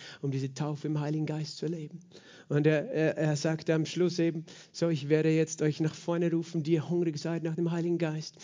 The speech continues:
Und ich werde meine Hand auf euch legen. Und in dem Moment, wo ich meine Hand auf euch lege, öffne du deinen Mund und fang an, in neuen Sprachen zu reden. Öffne du dann deinen Mund. Und ich war voller Erwartung, weißt du, und ich ging nach vorne.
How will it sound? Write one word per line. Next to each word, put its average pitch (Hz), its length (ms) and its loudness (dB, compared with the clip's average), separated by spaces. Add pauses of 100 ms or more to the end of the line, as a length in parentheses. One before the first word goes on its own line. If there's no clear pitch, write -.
(240)
Und 143 100 0
ich 147 120 0
werde 156 160 6
meine 160 280 4
Hand 175 180 2
auf 165 200 0
euch 175 180 0
legen. 156 320 2 (220)
Und 143 100 2
in 139 100 2
dem 165 140 6
Moment, 202 400 4
wo 175 160 4
ich 180 120 2
meine 180 260 2
Hand 175 140 2
auf 170 140 0
euch 170 200 0
lege, 165 340 2 (340)
öffne 156 400 2
du 185 280 4
deinen 220 320 4
Mund 202 200 4
und 190 140 2
fang 175 260 -2
an, 165 160 2
in 170 140 2
neuen 170 260 2
Sprachen 160 460 -2
zu - 160 -4
reden. 147 380 -4 (2000)
Öffne 175 320 4
du 226 140 4
dann 220 160 6
deinen 208 260 4
Mund. 180 160 -4 (1600)
Und 156 140 2
ich 151 120 2
war 160 100 0
voller 170 220 0
Erwartung, 156 400 -2
weißt 156 180 -2
du, 160 60 0
und 147 40 0
ich 147 120 -2
ging 160 260 0 (180)
nach 160 160 2
vorne. 160 380 2